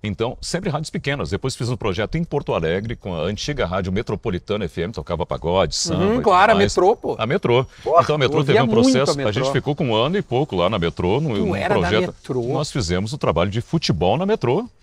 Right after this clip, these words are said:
Speaker 2: Mentira, cara,
Speaker 1: Aquele
Speaker 2: que
Speaker 1: projeto
Speaker 2: eu
Speaker 1: que depois
Speaker 2: amava o pagode na Metrô. Eu
Speaker 1: Pois
Speaker 2: só ouvia
Speaker 1: é.
Speaker 2: Metrô.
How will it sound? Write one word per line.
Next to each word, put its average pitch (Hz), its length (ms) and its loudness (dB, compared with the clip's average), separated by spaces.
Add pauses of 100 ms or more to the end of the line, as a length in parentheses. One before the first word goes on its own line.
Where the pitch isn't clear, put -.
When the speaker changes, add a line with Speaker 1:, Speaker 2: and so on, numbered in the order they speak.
(500)
Speaker 2:
Mentira, 160 540 -14
cara, 196 100 0
Speaker 1:
Aquele 190 160 0
Speaker 2:
que 185 60 -2
Speaker 1:
projeto 127 380 4
Speaker 2:
eu 156 60 -8
Speaker 1:
que - 60 -2
depois 139 520 0
Speaker 2:
amava 156 160 -2
o 143 200 -4
pagode 143 460 -4
na 135 100 -8
Metrô. 127 320 -8
Eu 127 40 -8
Speaker 1:
Pois 156 140 -2
Speaker 2:
só 247 100 2
ouvia 240 160 4
Speaker 1:
é. 240 40 4
Speaker 2:
Metrô. 226 360 -2